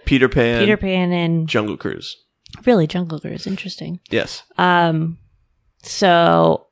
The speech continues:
Speaker 2: I, without even hesitating, was like, "To Space Mountain!"
Speaker 1: Well, so I think the reason those are the rides listed for not being
Speaker 2: No, I
Speaker 1: used
Speaker 2: get s-, I get Mine Train and I get Peter Pan. I just was surprised that Jungle Cruise is also in that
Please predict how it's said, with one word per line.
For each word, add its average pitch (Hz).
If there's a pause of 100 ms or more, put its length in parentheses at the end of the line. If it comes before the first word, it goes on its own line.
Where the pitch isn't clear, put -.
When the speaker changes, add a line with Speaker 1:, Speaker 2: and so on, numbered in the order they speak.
(160)
Speaker 2:
I, 175
without 170
even 165
hesitating, 165
was 160
like, 151
"To 226
Space 320
Mountain!" 285
Speaker 1:
Well, 143
so 139
I 135
think 151
the 143
reason 131
those 120
are 117
the 110
rides 110
listed 117
for 113
not 110
being 110 (100)
Speaker 2:
No, 202
I 190
Speaker 1:
used 185
Speaker 2:
get 226
s-, -
I 180
get 185
Mine 170
Train 190
and 175
I 160
get 165
Peter 175
Pan. 170
I 165
just 165
was 165
surprised 165
that 165
Jungle 160
Cruise 160
is 160
also 156
in 156
that 156